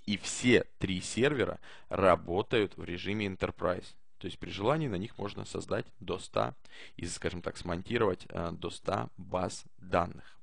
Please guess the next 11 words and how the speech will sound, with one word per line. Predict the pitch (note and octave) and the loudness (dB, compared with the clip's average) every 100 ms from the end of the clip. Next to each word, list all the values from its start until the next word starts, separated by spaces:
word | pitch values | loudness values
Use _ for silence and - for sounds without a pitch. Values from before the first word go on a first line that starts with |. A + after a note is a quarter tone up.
| - - - - - - - | -16 -16 -16 -14 -14 -14 0
А | F#2 F#2 | 4 4
если | F2+ D3 - F3+ | 4 0 2 0
у | |
вас | C#3+ F2+ - - | 4 2 2 -8
уже | G2 D3+ | -4 -2
установлены | E3+ - G2+ A#2+ B2 A#2 | 0 2 2 2 0 0
сервера, | A#2 A2+ A2 A#2+ F2 | 0 0 2 4 4
можно | - F#2 B2+ E3 C3 C#3 | 2 -2 0 0 2 6
ли | C3+ | 6
каким-то | - B2 - - C3 G#2+ G2 - | 6 2 2 -2 -2 2 2 2
образом | - C#3 C#3+ G#2 E2 F2+ | 0 0 4 4 4 0